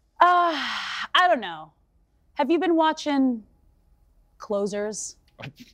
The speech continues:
Speaker 1: recently?
Speaker 2: I've watched a few of them, yeah.
Speaker 1: Have you been watching Edwin Diaz's?
Speaker 2: Oh, yes. Yes, I have.
Speaker 1: Coming out onto the field.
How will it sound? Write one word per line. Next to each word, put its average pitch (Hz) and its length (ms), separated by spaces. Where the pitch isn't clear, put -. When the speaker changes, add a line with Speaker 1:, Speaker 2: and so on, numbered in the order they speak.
Speaker 1:
recently? 233 500
Speaker 2:
I've 226 160
watched 139 260
a 156 60
few 160 300
of 104 140
them, 98 140
yeah. 92 240
Speaker 1:
Have 277 160
you 294 80
been 269 140
watching 262 320
Edwin 220 200
Diaz's? 202 720
Speaker 2:
Oh, 147 120
yes. 147 520
Yes, 117 240
I 110 120
have. 101 220
Speaker 1:
Coming 339 340
out 294 160
onto 302 320
the 254 100
field. 247 540